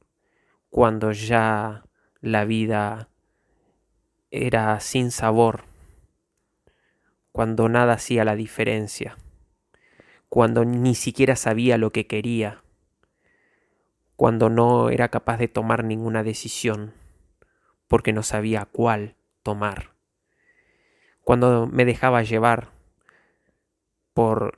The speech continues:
lo que me decían, los planes, cuando no tenía mi propio plan y entonces formaba parte de los planes de otros, cuando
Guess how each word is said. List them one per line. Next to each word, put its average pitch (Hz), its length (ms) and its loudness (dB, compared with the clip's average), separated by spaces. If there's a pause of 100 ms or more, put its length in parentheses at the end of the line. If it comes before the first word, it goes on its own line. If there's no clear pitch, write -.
lo 110 140 0
que 107 100 -4
me 107 100 -2
decían, 110 680 -2 (1160)
los 117 220 0
planes, 113 880 0 (1400)
cuando 120 220 0
no 131 100 2
tenía 135 280 2
mi 131 160 2
propio 135 480 2 (100)
plan 135 260 2
y 117 60 -2
entonces 113 840 -4
formaba 113 500 0
parte 120 320 2
de 113 80 -2
los 110 100 -6
planes 113 380 -2
de 113 140 0
otros, 113 580 -4 (1160)
cuando 110 840 2